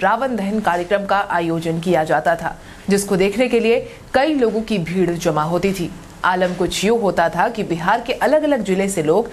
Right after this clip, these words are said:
रावण दहन देखने आया करते थे, लेकिन कोरोना के कारण पिछले दो साल से लोगों का हुजूम देखने को नहीं मिल रहा है। हालांकि इस साल दशहरा की स्थिति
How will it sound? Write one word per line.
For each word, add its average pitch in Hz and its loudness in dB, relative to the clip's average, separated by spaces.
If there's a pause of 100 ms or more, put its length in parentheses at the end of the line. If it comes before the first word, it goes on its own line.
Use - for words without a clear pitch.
(240)
रावण 233 2
दहन 190 -2
देखने 185 0
आया 156 0
करते 196 0
थे, 185 -4 (340)
लेकिन 311 2
कोरोना 277 2
के 339 -4
कारण 185 -2
पिछले 202 -2
दो 202 2
साल 233 2
से 220 -4 (100)
लोगों 220 2
का 208 0
हुजूम 180 -2
देखने 165 0
को 180 0
नहीं 165 -2
मिल 165 2
रहा 180 2
है। 185 -2 (340)
हालांकि 170 0
इस - -2
साल 202 2 (260)
दशहरा 240 2
की 226 0
स्थिति 175 -4